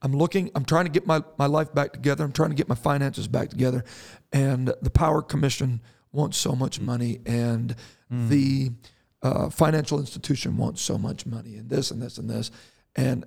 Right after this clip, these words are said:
Speaker 1: so, "God, <sighs> I'm gonna move you down two seats this month.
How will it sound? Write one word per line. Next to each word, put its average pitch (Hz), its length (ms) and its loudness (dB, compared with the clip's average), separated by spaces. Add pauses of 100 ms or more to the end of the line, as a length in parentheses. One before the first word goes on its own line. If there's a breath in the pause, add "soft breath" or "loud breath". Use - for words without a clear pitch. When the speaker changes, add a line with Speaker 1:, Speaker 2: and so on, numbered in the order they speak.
Speaker 1:
so, - 420 -2
"God, - 460 0
<sighs> - 40 -18 (1800 loud breath)
I'm 127 60 -4
gonna 127 120 0
move 127 260 0
you 135 60 0
down 131 280 0
two 170 180 0
seats - 360 2
this - 180 -2
month. 113 360 -2